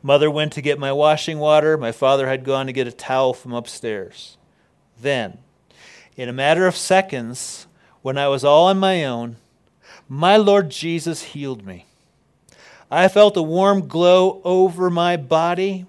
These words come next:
My left foot, which was doubled up, straightened out. My right foot, the toes of which were pointed towards my heel,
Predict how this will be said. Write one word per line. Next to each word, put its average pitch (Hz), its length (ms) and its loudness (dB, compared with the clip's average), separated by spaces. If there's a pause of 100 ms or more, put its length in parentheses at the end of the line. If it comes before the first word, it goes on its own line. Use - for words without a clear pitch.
(160)
My 165 220 2
left 180 340 2
foot, 196 380 2
which 170 220 -6
was 151 160 -6
doubled 170 480 0
up, 190 340 0
straightened 180 720 -2
out. 165 360 0 (680)
My 165 180 2
right 180 300 4
foot, 220 340 2
the 170 80 -8
toes 190 400 4
of 180 120 0
which 196 260 0
were 156 80 -6
pointed 190 460 -2
towards 185 360 -2
my 147 180 0
heel, 175 540 0